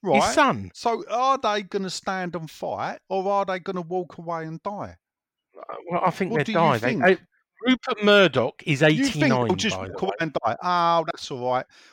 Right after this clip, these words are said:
Speaker 2: We've had a good
Speaker 1: Rupert
Speaker 2: run at it,
Speaker 1: Murdoch
Speaker 2: people.
Speaker 1: Rupert Murdoch is eighty-nine. I, he's the one behind, he's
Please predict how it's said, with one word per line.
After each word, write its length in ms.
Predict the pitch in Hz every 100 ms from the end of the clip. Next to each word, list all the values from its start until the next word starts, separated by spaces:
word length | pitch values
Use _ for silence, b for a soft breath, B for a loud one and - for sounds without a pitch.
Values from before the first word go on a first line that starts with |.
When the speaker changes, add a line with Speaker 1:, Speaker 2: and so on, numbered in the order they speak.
| _
Speaker 2:
We've 180 | 202 190
had 220 | 254 175
a 20 |
good 140 | 202
Speaker 1:
Rupert 200 | 214 214
Speaker 2:
run 160 | 170 170
at 100 | 180
it, 160 | 170 -
Speaker 1:
Murdoch 180 | 120 151
Speaker 2:
people. 420 | 156 - 165 160 - _ _ _ _ _ _ _ _ _ -
Speaker 1:
Rupert 440 | 156 202 - 214 180
Murdoch 580 | 170 156 123 110 131 - _
is 220 | 143 120
eighty-nine. 880 | 135 135 123 - 123 117 101 98 95 -
I, 80 | 147
he's 400 | - 180 208 214
the 100 | -
one 400 | 139 127 120 117
behind, 480 | 113 117 127 123 110
he's 440 | - 170 175 -